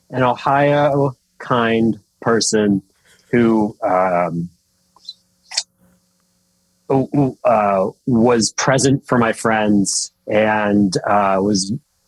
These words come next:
uh, available to, for support and help and, uh, a-,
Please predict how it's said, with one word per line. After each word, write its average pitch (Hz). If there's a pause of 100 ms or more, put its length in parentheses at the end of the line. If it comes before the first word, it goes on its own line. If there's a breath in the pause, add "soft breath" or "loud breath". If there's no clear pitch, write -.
(540)
uh, 104
available 117 (120)
to, 110 (100)
for 110 (460)
support -
and 101
help 101 (160)
and, 92
uh, 92 (1400)
a-, 107